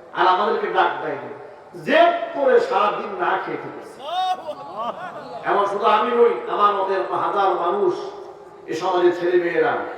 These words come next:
বাবা মার সাথে জেদ করে না খেয়ে সারাদিন রোজা রাখে। যদি বলো ঠিক কিনা? তখন আমাদের গার্জিয়ানরা বুঝাতেন,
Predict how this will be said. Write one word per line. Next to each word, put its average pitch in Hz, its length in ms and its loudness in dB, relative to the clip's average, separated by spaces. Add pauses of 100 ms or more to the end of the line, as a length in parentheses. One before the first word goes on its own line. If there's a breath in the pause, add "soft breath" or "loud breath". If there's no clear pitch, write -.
(400)
বাবা 254 240 6
মার 247 160 4
সাথে 233 340 -2
জেদ 226 180 2 (140)
করে 190 140 0
না 180 400 2
খেয়ে 165 140 -2
সারাদিন 151 380 -2
রোজা 135 300 -2
রাখে। 127 140 -2
যদি 151 200 2
বলো - 200 0
ঠিক 156 180 -2
কিনা? - 200 -4 (840)
তখন 170 200 0
আমাদের 175 360 0
গার্জিয়ানরা 175 520 2
বুঝাতেন, 190 560 0